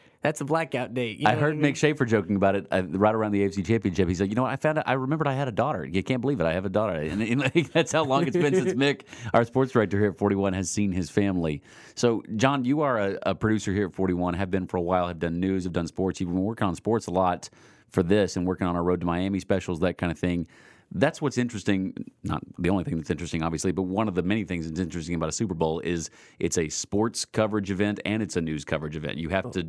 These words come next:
Speaker 2: kinda come at it from both angles at the same time.
Speaker 1: Well, yeah, and, and the thing about a lot of that is, is,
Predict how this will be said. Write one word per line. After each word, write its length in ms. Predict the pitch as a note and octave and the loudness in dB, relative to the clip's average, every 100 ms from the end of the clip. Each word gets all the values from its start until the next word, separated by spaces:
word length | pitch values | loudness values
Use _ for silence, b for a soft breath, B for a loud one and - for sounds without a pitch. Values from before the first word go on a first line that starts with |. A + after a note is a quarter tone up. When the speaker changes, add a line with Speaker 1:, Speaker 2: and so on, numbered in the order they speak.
| - - | -8 -4
Speaker 2:
kinda 180 | G2 F2+ | -4 -2
come 180 | F#2+ F2 | -4 -2
at 80 | |
it 80 | E2 | -4
from 120 | - | -4
both 200 | F2 F2 | -2 -2
angles 280 | F#2 E2+ E2 | -2 -4 -4
at 100 | E2 | -6
the 80 | - | -6
same 180 | E2+ C#2+ | -6 -6
time. 220 | E2 D#2+ - - | -8 -10 -6 -2
Speaker 1:
Well, 100 | E3 | 0
yeah, 300 | F#3 E3 - | 0 -2 -4
and, 180 | C#3+ C#3 | -4 -4
and 100 | C#3 | -4
the 60 | C3 | -4
thing 180 | C#3 C#3 | -4 -4
about 320 | B2 A#2 A#2 - | -2 -2 -2 -4
a 60 | |
lot 180 | A2+ G#2+ | -4 -4
of 80 | G#2 | -4
that 160 | G#2+ G#2+ | -4 -4
is, 240 | G#2+ A2 | -4 -4
is, 200 | G#2+ | -6